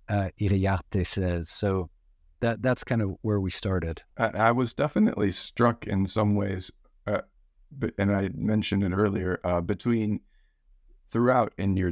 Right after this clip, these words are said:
Speaker 2: in your documents, between this tension between practicality and almost, um, well, between practicality and pleasure or practicality and transcendence.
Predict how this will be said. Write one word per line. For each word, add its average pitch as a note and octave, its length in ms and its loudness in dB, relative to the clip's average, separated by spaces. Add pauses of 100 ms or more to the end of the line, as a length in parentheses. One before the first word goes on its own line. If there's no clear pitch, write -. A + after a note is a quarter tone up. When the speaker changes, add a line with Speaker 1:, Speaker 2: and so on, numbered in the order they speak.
(140)
Speaker 2:
in F#2+ 180 0
your F#2 120 0
documents, F2 500 0
between G#2 340 0
this F#2+ 200 -2
tension G2+ 500 0
between F2+ 420 0
practicality F2+ 840 0
and E2+ 80 2
almost, E2+ 580 -2
um, D#2+ 400 0 (140)
well, G#2+ 160 4
between A2 460 2
practicality F#2 680 2
and E2 140 0
pleasure F#2+ 480 0
or E2 80 -4
practicality F2+ 800 -2
and E2+ 100 0
transcendence. F#2 920 -2